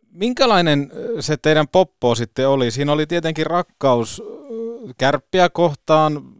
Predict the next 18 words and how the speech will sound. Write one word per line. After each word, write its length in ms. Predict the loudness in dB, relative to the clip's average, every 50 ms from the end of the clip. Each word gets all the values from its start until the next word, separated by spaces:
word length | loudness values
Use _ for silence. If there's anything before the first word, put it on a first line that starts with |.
| _ -8
sitten 380 | -6 -6 -6 -4 -4 -4 -2
myöskin 340 | 0 -2 -2 -2 -4 -4 -2
elämäntilanteet 880 | 2 2 2 2 0 -2 -4 -2 -2 0 0 0 0 0 -2 -2 -2 -4
oli 160 | -4 -4 -2
semmosia, 480 | 0 0 0 0 -2 -4 -4 -2 -4
että 200 | -4 -4 -6 -6
nimenomaan 580 | -6 -4 -4 -4 -4 -4 -2 -2 -2 -2 -4 -4
yliopistolaisten 1040 | -6 -6 -4 -4 -4 -4 -6 -6 -8 -8 -6 -6 -4 -4 -4 -4 -4 -6 -6 -4 -2
yhteystiedoista 960 | -2 -4 -4 -4 -4 -2 -2 -2 -4 -4 -4 -2 -2 -2 -2 -4 -4 -4 -2
löytyi, 340 | 0 0 0 0 -2 -4 -4
niin 200 | -4 -4 -4 -6 -8 _ -20 _ _ _ _ _ _
kuten 240 | -12 -4 0 2 2
sanoit 320 | 2 2 2 2 0 0 0
tuossa 260 | -4 -4 -2 0 0
aikaisemmin, 640 | 0 0 -2 -4 -4 -4 -4 -4 -4 -4 -4 -6
että 240 | -6 -8 _ -6 -4
ei 120 | -4 -2
ollut, 200 | -2 -4 -4 -6